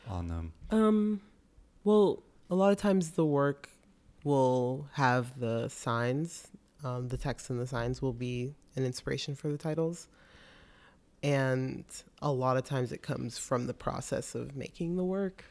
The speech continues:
Speaker 1: Mm-hmm.
Speaker 2: So sometimes it's a little bit harder and sometimes it's not. So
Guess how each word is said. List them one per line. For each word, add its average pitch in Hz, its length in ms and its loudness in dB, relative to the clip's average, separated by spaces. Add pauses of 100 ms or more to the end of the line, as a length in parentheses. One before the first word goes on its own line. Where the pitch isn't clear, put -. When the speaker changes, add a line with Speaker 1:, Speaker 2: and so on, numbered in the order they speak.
(140)
Speaker 1:
Mm-hmm. 92 240 -2
Speaker 2:
So 120 600 0 (720)
sometimes 123 360 -4
it's 120 120 -12
a 120 40 -2
little 120 220 -2
bit 123 100 -4
harder 117 400 2
and 123 180 -4
sometimes 120 420 -2
it's 123 220 -8
not. 120 320 -2 (840)
So 120 520 -2